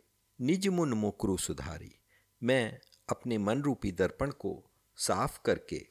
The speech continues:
बरनऊं रघुबर विमल जसु, श्री रघुनाथ जी के उस निर्मल यश का वर्णन करता हूँ जो दायकु फल चारी, जो चार फलों को, यानी चार फल कौन से हैं? धर्म,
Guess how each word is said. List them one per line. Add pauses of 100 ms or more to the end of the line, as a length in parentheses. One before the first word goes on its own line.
(480)
बरनऊं (160)
रघुबर (260)
विमल
जसु, (580)
श्री
रघुनाथ (120)
जी (100)
के (240)
उस
निर्मल
यश
का (460)
वर्णन
करता
हूँ (500)
जो
दायकु
फल
चारी, (460)
जो (480)
चार
फलों
को, (500)
यानी (360)
चार
फल
कौन
से
हैं? (200)
धर्म,